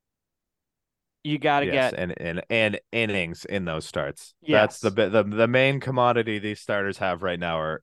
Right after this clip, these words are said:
Speaker 2: innings for their bullpen.
Speaker 1: Right.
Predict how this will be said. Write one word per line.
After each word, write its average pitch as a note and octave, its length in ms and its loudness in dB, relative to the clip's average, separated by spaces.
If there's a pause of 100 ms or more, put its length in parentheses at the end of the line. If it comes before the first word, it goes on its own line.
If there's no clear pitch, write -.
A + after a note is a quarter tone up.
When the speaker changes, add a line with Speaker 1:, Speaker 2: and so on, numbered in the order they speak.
Speaker 2:
innings D#2 480 -6
for - 160 -4
their D#2+ 140 -2
bullpen. C#2+ 400 -8 (1900)
Speaker 1:
Right. A#2 300 -6